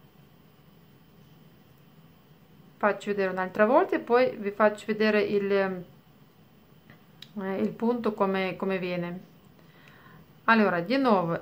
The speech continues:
entro nella quarta, esco, esco, esco, esco dalla quinta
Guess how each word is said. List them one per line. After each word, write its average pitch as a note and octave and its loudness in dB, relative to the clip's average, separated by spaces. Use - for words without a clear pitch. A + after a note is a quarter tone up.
entro F3 0
nella F3 -4
quarta, F3 0
esco, D#4+ -2
esco, D#4+ -6
esco, A3 -6
esco E4+ -4
dalla C4+ 0
quinta A3 0